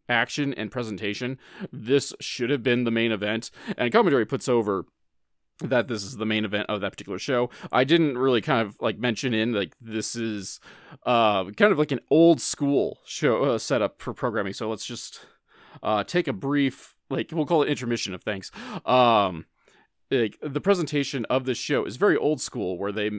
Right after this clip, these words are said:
have a studio segment and segue into a match, uh, which, I mean, I've referenced this, um, but these matches are, you know, from different, um, events that the company's had.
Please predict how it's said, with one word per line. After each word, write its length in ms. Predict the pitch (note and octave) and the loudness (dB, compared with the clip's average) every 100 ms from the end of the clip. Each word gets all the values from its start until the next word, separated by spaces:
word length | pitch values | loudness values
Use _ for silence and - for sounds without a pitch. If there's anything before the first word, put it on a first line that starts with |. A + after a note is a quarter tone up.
| - | -8
have 280 | A#2+ B2 G#2+ | -4 -2 -2
a 20 | |
studio 400 | - D3 C3 A#2 | -2 0 2 2
segment 520 | - A#2+ G2 G2+ F#2+ - - | 0 -4 -4 -8 -10 -16 -14
and 120 | - G#2+ | -12 -4
segue 640 | C3+ A2+ A2 G#2+ G#2 G2 - | -4 -2 0 0 0 -2 -4
into 480 | A#2 G2+ - A#2+ - | -6 -6 -6 -6 -6
a 60 | |
match, 500 | A2 B2+ F2 - - - - G3+ - | -2 0 -2 -4 -12 -12 -14 -8 -2
uh, 260 | A#2 G2+ | 0 2
which, 300 | G2+ G2 - - - | 0 -4 -8 -14 -8
I 80 | G#2+ | -6
mean, 180 | F#2+ D#2 | -4 -4
I've 200 | G#2 A#2+ | -2 0
referenced 480 | C3 - F2+ - | 0 0 -6 -6
this, 300 | - D#2 - - F2 | -8 -8 -8 -14 -8
um, 420 | - A2+ G#2+ G#2 | 0 2 2 0
but 220 | G2+ A2+ - | 0 -4 -2
these 180 | C3 | -6
matches 440 | A#2 B2+ - B2 F#2+ | -2 -2 -2 -6 -6
are, 600 | - A2+ A2 A2 A#2+ F#3+ _ - | -2 0 0 -2 -8 -16 _ -8
you 100 | A2+ | -6
know, 260 | F#2 E2+ - - - | -6 -6 -12 -12 -4
from 180 | C#3 | -4
different, 680 | A#2 C#3 - C3 A2+ - - - | 0 -2 -2 -2 -2 -4 -10 -6
um, 340 | A2+ G2+ G2 F#2 | -2 0 -2 -4
events 580 | A2+ G#2+ A#2+ G2+ - - | -6 -2 -2 -2 -8 -10
that 200 | A2+ G#2+ | -6 -6
the 40 | G#2 | -4
company's 380 | - - G2 - | -10 -8 -8 -6
had. 300 | E3+ G#2 | -6 -6